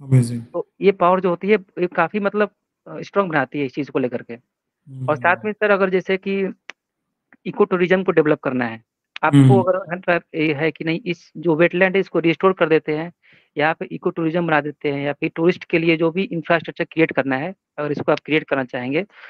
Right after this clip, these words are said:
Speaker 2: तो वो
Speaker 1: हम्म।
Speaker 2: पूरा, पूरा आपका वो है, वो कार्य क्षेत्र में आएगा। और sir,
Speaker 1: हम्म।
Speaker 2: एक working plan नाम का keyword होता है कि अगर किसी भी पूरे forest area में वर्किंग
Speaker 1: हम्म।
Speaker 2: plan होता है कि क्या-क्या development लाने हैं,
Speaker 1: हम्म।
Speaker 2: overall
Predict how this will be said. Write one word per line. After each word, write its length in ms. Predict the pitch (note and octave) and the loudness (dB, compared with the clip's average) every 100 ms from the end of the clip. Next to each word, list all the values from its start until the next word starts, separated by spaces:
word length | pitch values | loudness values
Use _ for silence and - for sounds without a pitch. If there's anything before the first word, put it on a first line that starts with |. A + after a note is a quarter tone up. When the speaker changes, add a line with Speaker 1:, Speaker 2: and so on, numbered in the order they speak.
| - - | -10 2
Speaker 2:
तो 120 | F3+ | 2
वो 140 | C3+ F3 | 2 -4
Speaker 1:
हम्म। 100 | A#2 | 0
Speaker 2:
पूरा, 160 | F#3 - | -2 0
पूरा 220 | F3 F3+ F3+ | 2 2 2
आपका 260 | - F3+ | 0 -2
वो 60 | F3+ | -2
है, 120 | F#3+ | 0
वो 60 | G3 | 0
कार्य 240 | D3+ C#3+ | 0 0
क्षेत्र 280 | C#3+ C3+ B2+ | -2 -2 -2
में 100 | A#2 | -2
आएगा। 300 | A#2 A#2 - - _ _ - - | -4 -8 -12 -18 _ _ -20 -2
और 120 | E3 E3 | 0 2
sir, 220 | F#3+ G3+ | 0 0
Speaker 1:
हम्म। 100 | A#3+ _ F#3 | -4 _ -2
Speaker 2:
एक 160 | G3 | 0
working 360 | D#3 E3+ G#3 G#3+ | 2 2 2 -2
plan 280 | F#3+ F#3+ F#3+ | 0 0 0
नाम 160 | E3+ | -2
का 120 | E3 E3+ | -2 -6
keyword 240 | D#3 E3 D3+ | 0 2 2
होता 220 | - C3 | 0 -4
है 160 | E3+ - _ | -6 -10 _
कि 80 | E3 | -6
अगर 120 | D#3+ | -4
किसी 320 | F3 F3 D#3+ G3+ | -6 -8 -4 -4
भी 80 | |
पूरे 280 | G3+ - F3 | -4 -4 -2
forest 400 | F3+ - E3 - | -2 2 2 2
area 200 | C#3+ C3+ | 2 2
में 160 | B2+ B2 _ _ - | 0 -6 _ _ -2
वर्किंग 280 | C#3 F3+ E3+ | -2 0 -4
Speaker 1:
हम्म। 60 | |
Speaker 2:
plan 240 | E3+ D#3+ D#3 | 0 0 -2
होता 200 | D3+ D#3+ | -4 -2
है 100 | D#3+ | -2
कि 240 | F#3 F3+ - _ _ _ - | -6 -12 -12 _ _ _ -2
क्या-क्या 260 | E3 G3+ | 0 2
development 460 | F3 E3 E3 F#3 E3+ | 2 4 2 0 0
लाने 240 | C#3 C#3+ | 2 2
हैं, 240 | C3+ A2+ - _ _ _ _ _ D3 | 0 -4 -16 _ _ _ _ _ -14
Speaker 1:
हम्म। 120 | C#3 | -6
Speaker 2:
overall 320 | C#3 D#3+ | 0 2